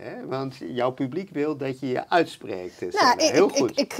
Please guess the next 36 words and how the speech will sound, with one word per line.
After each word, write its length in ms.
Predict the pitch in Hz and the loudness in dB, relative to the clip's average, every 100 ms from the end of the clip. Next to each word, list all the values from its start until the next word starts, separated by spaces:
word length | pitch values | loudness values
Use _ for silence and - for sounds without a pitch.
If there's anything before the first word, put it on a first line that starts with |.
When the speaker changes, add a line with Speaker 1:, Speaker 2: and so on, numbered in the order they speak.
| 277 | -2
Speaker 2:
ik 80 | |
heb 120 | 294 277 | 2 2
er 60 | |
natuurlijk 340 | 254 277 220 185 | 2 0 0 4
wel 140 | 254 | 2
gewoon 180 | 240 202 | 2 -4
een 100 | 175 | -2
mening 340 | 220 226 165 | -2 -2 -4
over. 300 | 151 160 180 | -6 -6 -6
En 120 | 180 208 | -8 -8
ik 120 | 208 | -6
vind 180 | 233 214 | -6 -6
het 140 | 196 | -8
gewoon 260 | - 180 160 | -6 -4 -4
raar 640 | 160 220 220 170 220 339 - - - - | -2 0 0 -2 -4 -6 -14 -20 -16 0
dat 240 | 220 208 | 2 2
we 260 | 190 185 185 - - | -2 -4 -6 -12 -8
nooit, 800 | 196 202 233 269 320 339 - - _ | -2 2 4 4 4 0 -6 -8 _
ehm, 420 | - 208 196 196 196 - - | -6 -4 -2 -4 -6 -12 -10
dingen 400 | 180 240 247 247 | -2 0 2 2
op 120 | 190 | 0
dezelfde 460 | 185 202 233 185 202 | -2 0 0 0 -2
manier 240 | 208 208 | 0 -2
benaderen. 560 | 180 202 214 185 139 131 - - | -4 -4 -4 -4 -8 -10 -18 -8
Als 200 | 226 - | -6 -4
je 60 | 226 | -2
Hamas 460 | 185 220 269 285 | 0 2 2 0
terroristen 580 | - 220 196 254 - 262 | 0 0 2 0 0 0
noemt, 300 | 277 320 - _ _ | 0 -2 -6 _ _
noem 320 | - 208 220 220 | -4 0 0 0
het 120 | - | -2
Israëlische 600 | 233 - 214 214 214 - | -2 2 4 4 2 -2
defensieapparaat 720 | 175 - 247 - 233 240 220 | -6 -4 -2 0 -2 0 -2
dan 120 | 214 214 | -2 0
ook 180 | 254 - | -2 -2
terrorisme. 640 | 180 156 147 139 - 131 | -4 -4 -6 -6 -8 -10